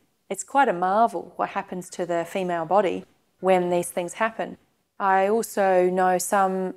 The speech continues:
I've heard of some men who are quite disgusted about what happens to a woman's body.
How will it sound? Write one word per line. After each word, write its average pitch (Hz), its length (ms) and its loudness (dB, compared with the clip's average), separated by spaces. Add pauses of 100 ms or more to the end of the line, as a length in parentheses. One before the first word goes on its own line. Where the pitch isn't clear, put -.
I've 190 160 0
heard 185 280 2
of 180 60 -16
some 185 300 -2
men 185 200 0
who 175 120 -6
are 180 40 -4
quite - 200 -4
disgusted 208 600 -4
about 190 280 -2
what 180 80 -10
happens 185 340 -6
to - 100 -6
a 185 40 -2
woman's 180 300 -4
body. 175 360 -4